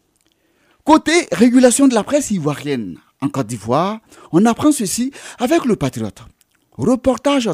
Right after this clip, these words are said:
tendancieux sur la Côte d'Ivoire. La haka donne un avertissement à France vingt-quatre, et cela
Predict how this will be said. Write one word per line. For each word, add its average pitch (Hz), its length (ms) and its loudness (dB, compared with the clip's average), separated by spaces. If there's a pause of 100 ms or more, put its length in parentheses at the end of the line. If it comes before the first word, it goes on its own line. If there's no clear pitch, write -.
tendancieux 160 560 0
sur 196 240 -4
la 151 100 -8
Côte 247 240 -12
d'Ivoire. 101 460 -8
La 196 280 4
haka - 280 0 (560)
donne 139 340 -2
un 156 120 0
avertissement 151 760 0
à 165 140 -2
France 269 300 0
vingt-quatre, 143 560 -4
et 151 80 0
cela 139 320 -2